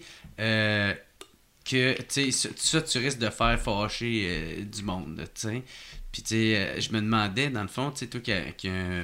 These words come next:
vraiment un franc-parler sans filtre, je me demande comment que tu vois la,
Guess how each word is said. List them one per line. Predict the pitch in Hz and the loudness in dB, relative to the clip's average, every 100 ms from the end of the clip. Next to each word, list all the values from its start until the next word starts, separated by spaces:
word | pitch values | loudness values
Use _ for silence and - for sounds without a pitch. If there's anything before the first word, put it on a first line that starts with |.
| 85 | -6
vraiment | 95 98 113 | -4 0 0
un | 104 | 0
franc-parler | - 110 110 110 90 95 104 | -2 -2 0 0 -2 -2 -2
sans | 117 - 110 95 | 0 0 2 0
filtre, | - 117 131 - - - - - | 0 -2 -2 -10 -16 -20 -20 -6
je | |
me | 95 | 0
demande | 131 139 | 0 2
comment | 113 107 | 2 2
que | 110 | 0
tu | - 95 | -2 -2
vois | 87 117 123 | 0 2 4
la, | 101 87 80 | 4 2 0